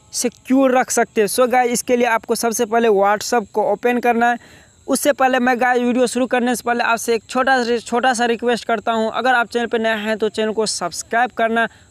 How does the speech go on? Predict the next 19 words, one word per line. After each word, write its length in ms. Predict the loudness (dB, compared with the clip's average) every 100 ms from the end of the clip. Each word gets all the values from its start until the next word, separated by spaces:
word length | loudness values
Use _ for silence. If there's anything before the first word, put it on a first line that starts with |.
| _ -4
और 160 | 0 0
bell 240 | 0 2
icon 280 | 0 0 -4
का 260 | 0 -2 -2 -10 -20 -4
button 300 | -2 0 0 -2 -4
पे 240 | 0 2 0 -12 _ _ -2
all 240 | 2 2 2
का 100 | 0
notification 680 | 0 -2 -4 -4 -4 -2 0
दबा 220 | 2 2
लेना, 240 | 2 0
ताकि 420 | -2 0 -2 0 -4 0
आपको 640 | 0 -2 _ 0 2 0 -4 0
जब 180 | 0 2
भी 120 | 0
मैं 160 | 2 2
वीडियो 240 | 2 2
डालूँ, 280 | 2 0 -2 -4 -2
आप 160 | -2